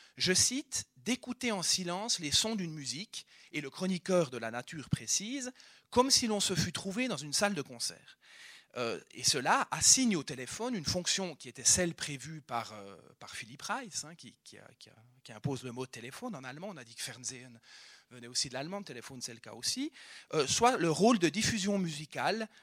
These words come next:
euh, qui est similaire à celui qui sera communément attribué au phonographe, gramophone, et cetera. Donc on trouve bien, euh, dans les premières années du téléphone, une phase d'intermédialité, au sens où l'a définit Rick Altman, soit comme une crise de la médialité, euh,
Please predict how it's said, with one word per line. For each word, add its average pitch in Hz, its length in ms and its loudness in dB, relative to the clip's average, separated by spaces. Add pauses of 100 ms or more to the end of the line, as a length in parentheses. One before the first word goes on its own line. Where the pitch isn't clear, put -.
(100)
euh, 131 100 0
qui 139 160 -6
est 139 60 0
similaire 196 560 6
à 156 80 -4
celui 165 260 -2
qui 165 100 -8
sera 147 280 -4
communément 151 480 -10
attribué 127 380 -6
au 165 80 4
phonographe, 123 600 -6
gramophone, 110 540 -12
et 98 80 -20
cetera. - 240 -20 (760)
Donc 190 260 4
on 208 60 4
trouve 185 320 -2
bien, 226 340 4 (280)
euh, 143 80 0
dans 165 100 6
les 240 140 10
premières 208 340 10
années 180 180 0
du 160 120 -8
téléphone, 233 640 2
une 190 100 6
phase 196 380 4
d'intermédialité, 196 1120 2 (220)
au 165 140 2
sens 202 300 4
où 156 80 -2
l'a 135 100 0
définit 156 400 -2
Rick 147 220 -4
Altman, 165 580 -2 (380)
soit 254 340 4
comme 185 180 0
une 175 120 -4
crise 262 400 2
de 180 80 0
la 165 140 4
médialité, 160 760 -2 (320)
euh, 123 220 -4